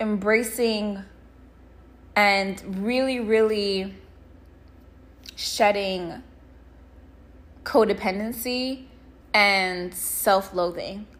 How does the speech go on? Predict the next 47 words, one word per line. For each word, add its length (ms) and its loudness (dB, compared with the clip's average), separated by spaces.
And 320 2
that 200 4
was 180 -2
shown 800 0
when 200 -2
we 260 -2
actually 300 0
saw 220 0
each 200 -4
other 220 -4
in 120 -6
person, 420 -4
because 320 -6
it 100 -2
was 140 -4
just 220 -6
free-flowing 720 -6
and 80 -10
it 60 -8
was 260 -8
easy, 580 -6
and 520 -8
it 120 4
was 220 0
like 420 2
time 600 -2
didn't 360 -6
pass, 680 -6
you 160 -8
know? 180 -4
It 60 -6
was 100 -10
like 160 -6
nothing 380 -4
ever 160 -4
happened 720 0
negatively 760 -4
between 500 -10
us, 320 -6
and 240 -6
we 80 -6
were 80 -8
just 180 -10
able 240 -6
to 100 -18
pick 200 -10
up 260 -4